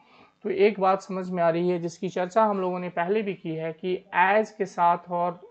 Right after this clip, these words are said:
as dot डॉट as के साथ, so dot dot as के साथ हम positive degree के एडजेक्टिव का यूज़ करते हैं या adverb का यूज़ करते हैं।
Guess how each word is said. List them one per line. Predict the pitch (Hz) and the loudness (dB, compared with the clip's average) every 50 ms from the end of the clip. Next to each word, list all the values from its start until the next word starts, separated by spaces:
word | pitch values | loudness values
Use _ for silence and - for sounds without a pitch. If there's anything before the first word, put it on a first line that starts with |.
| - 170 | -2 0
as | 185 196 208 190 165 | 2 2 2 0 -2
dot | 170 170 170 | -2 -4 -2
डॉट | 160 175 165 | -2 -2 0
as | 165 160 160 165 160 | 0 0 0 0 -2
के | - - 170 | -6 -8 -10
साथ, | 165 - 165 165 160 | -6 -4 -2 -2 -2
so | 160 - - - 196 202 | -4 -8 -10 -4 -4 -2
dot | 180 180 175 170 160 | 0 0 -2 -2 -2
dot | 170 165 160 | -2 -4 -2
as | 151 156 160 156 - | -2 -4 -4 -4 -6
के | - 170 | -10 -12
साथ | 160 - 165 165 175 | -10 -6 -4 -4 -4
हम | 175 - - 190 208 247 254 247 - - - - - - _ _ | -4 -6 -8 -6 -6 -6 -6 -10 -16 -20 -20 -20 -20 -20 _ _
positive | - 202 202 196 220 208 - 269 254 208 | 2 2 4 4 2 -2 -4 -4 -4 -2
degree | 208 180 185 180 180 | -2 0 0 -2 -2
के | 170 180 | 0 -2
एडजेक्टिव | 170 156 147 175 160 - - 175 160 | -2 -2 -4 -8 -10 -8 -8 -8 -10
का | 156 - 160 | -6 -4 -4
यूज़ | 143 139 143 139 135 - | -4 -2 -4 -6 -6 -8
करते | - 135 - - _ 139 | -12 -14 -14 -14 _ -18
हैं | 131 131 127 - _ _ _ _ _ _ _ _ _ _ - | -18 -18 -20 -20 _ _ _ _ _ _ _ _ _ _ -4
या | 175 170 175 185 208 233 - - - | 0 4 4 4 4 2 0 -6 -4
adverb | 208 175 165 165 170 165 151 147 | -4 -2 0 0 0 -2 -2 -2
का | - 165 | -4 -4
यूज़ | 143 139 135 135 - | -4 -4 -4 -6 -8
करते | - 151 - - - 151 | -12 -14 -14 -12 -16 -16
हैं। | 143 - - | -16 -16 -20